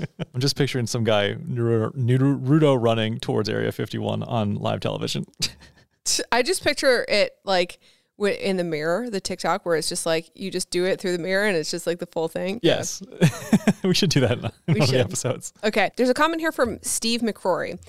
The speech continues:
Speaker 2: and it's a journey.
Speaker 1: Okay.
Speaker 2: I wanted to,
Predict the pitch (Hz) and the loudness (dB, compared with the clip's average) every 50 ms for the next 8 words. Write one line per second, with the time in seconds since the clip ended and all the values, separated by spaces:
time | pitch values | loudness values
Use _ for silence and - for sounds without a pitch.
0 | - - - _ - - 214 226 220 - 233 202 190 190 165 - 65 64 69 - | -20 -20 -20 _ -2 0 2 2 2 2 0 -2 -2 -2 -4 -6 -10 -14 -18 -18
1 | - - _ _ _ _ _ _ _ _ _ - - 123 - 123 104 95 214 208 | -20 -20 _ _ _ _ _ _ _ _ _ -6 -6 -4 -2 -2 -2 2 2 4
2 | 208 220 226 226 226 208 - 240 214 | 4 6 4 4 4 2 2 2 0